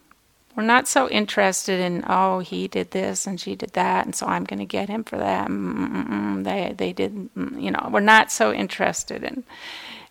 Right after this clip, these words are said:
in the, the particular story.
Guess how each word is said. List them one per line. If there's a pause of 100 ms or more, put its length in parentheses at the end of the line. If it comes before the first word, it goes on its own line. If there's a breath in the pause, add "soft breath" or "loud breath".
in
the,
the
particular
story.